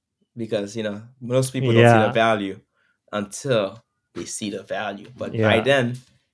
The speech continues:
Speaker 1: we're millionaires, man. We're chilling. You're like, "Oh, yeah, you see it right now." It's like, "Oh,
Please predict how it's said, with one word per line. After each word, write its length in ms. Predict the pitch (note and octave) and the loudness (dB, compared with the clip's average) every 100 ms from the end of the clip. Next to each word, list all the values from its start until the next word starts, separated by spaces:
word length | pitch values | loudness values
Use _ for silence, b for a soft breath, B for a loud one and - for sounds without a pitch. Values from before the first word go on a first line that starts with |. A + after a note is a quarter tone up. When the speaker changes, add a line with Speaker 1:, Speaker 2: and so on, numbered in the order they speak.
| _ _ _ | _ _ _
Speaker 1:
we're 160 | - C#3 | -4 0
millionaires, 600 | D#3+ E3 B2+ G2 - - | 2 2 0 -2 -8 -14
man. 160 | A2 A2 | -14 -12
We're 100 | C3 | -12
chilling. 400 | - C3+ - C3 | -12 -12 -14 -16
You're 100 | B2+ | -16
like, 140 | B2+ - | -16 -12
"Oh, 180 | D#3 C#3+ | -10 -8
yeah, 280 | C3+ C3+ A#2 | -8 -8 -8
you 120 | C3 | -10
see 240 | C3 D#3 D3 | -8 -6 -4
it 60 | |
right 140 | C#3 A#2+ | -6 -6
now." 220 | C#3+ C#3 | -6 -6
It's 160 | C3 | -6
like, 160 | C3+ A2+ | -8 -6
"Oh, 360 | - G3+ - | 0 0 0